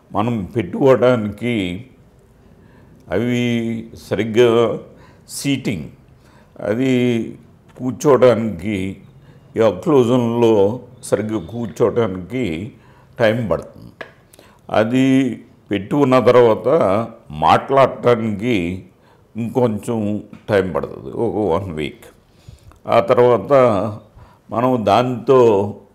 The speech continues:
నమలాలి. ఈ నమిలేటప్పటికి ఇంచుమించు ఇంకా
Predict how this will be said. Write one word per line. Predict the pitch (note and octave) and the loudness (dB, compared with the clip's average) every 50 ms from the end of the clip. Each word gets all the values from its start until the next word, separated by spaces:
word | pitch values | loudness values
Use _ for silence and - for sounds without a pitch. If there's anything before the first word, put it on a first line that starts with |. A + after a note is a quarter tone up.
| _ _ _ _ _ - - F#2+ F#2+ | _ _ _ _ _ -14 -8 -4 -2
నమలాలి. | G2 A#2+ C#3 C#3 C#3+ C#3+ C#3 G2+ D#2 C#2+ C2 - - - _ _ _ _ _ _ _ _ _ _ _ _ _ _ _ _ _ _ _ _ _ _ _ _ - A#2 B2 B2+ | -2 2 2 4 6 6 6 6 4 0 -8 -12 -20 -20 _ _ _ _ _ _ _ _ _ _ _ _ _ _ _ _ _ _ _ _ _ _ _ _ -6 -2 0 2
ఈ | C3 C3 C3 B2 A2+ G#2 F#2+ | 2 4 2 2 0 0 -2
నమిలేటప్పటికి | F#2 G#2+ C#3+ D#3 D3+ D#3 D#3 A#2+ D3 C#3+ A2+ A2+ C3 B2 A#2+ G#2+ A2+ C#3+ C#3+ C#3 B2 G#2+ A2+ A#2+ A2+ F2+ A2+ | 0 0 2 2 4 4 4 4 4 4 4 2 -2 -2 -2 -4 -2 -2 0 0 0 0 -2 -4 -6 -8 -10
ఇంచుమించు | A2 G2+ A#2 A#2 A#2+ A2+ A2+ A2 G2+ B2+ C3 A#2+ A#2 A2+ A2 G#2+ A2 A2 A2 A#2 - - _ _ _ _ _ _ _ _ - A2+ | -10 -8 -8 -6 -6 -6 -6 -6 -6 -4 -4 -2 0 0 -2 -2 -4 -8 -10 -14 -20 -20 _ _ _ _ _ _ _ _ -10 -8
ఇంకా | B2+ A2+ G2+ C#3+ | -6 0 4 6